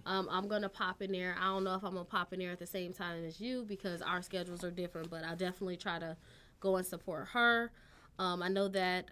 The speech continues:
uh, you ha-, I have a, my chiropractic ap-, appointment tomorrow, and then I got, like, crazy meetings next week. So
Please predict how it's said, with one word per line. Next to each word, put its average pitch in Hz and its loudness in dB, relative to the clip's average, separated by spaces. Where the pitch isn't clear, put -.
uh, 170 -2
you 233 2
ha-, 226 -8
I 214 4
have 190 0
a, 170 -2
my 175 -4
chiropractic 185 0
ap-, 180 -4
appointment 180 -4
tomorrow, 202 2
and 190 -4
then 170 -2
I 170 0
got, 165 -4
like, 147 -8
crazy 202 2
meetings 180 0
next 175 -8
week. 175 -4
So 170 -6